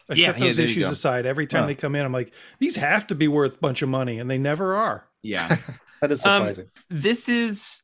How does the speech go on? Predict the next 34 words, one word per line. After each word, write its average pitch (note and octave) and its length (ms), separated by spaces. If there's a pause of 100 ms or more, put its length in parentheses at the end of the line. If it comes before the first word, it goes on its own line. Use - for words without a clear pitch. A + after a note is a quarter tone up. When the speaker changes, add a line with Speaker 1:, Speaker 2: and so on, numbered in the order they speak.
Speaker 2:
I F3 120
don't G#3 160
think, G3+ 180
very D#3+ 320
good, A2+ 400
but G2 80
I G#2 60
just B2+ 200
wanted B2+ 280
to A2+ 40
follow A#2+ 520
up G#2 320
Speaker 3:
<laughs> - 600
Speaker 2:
with B2+ 360
kind C3+ 180
of A2+ 80
the B2 80
questions C3 720
that B2+ 140
we A2 180
posed. F2+ 560
And G#2+ 80
it A2 80
is A#2 120
basically C3+ 800
Otto C#3+ 260
Octavius A#2+ 640
in G#2 80
this G#2 140
miniseries G2 640
is F2+ 100
going G#2+ 380
around G2+ 420
from F#2+ 260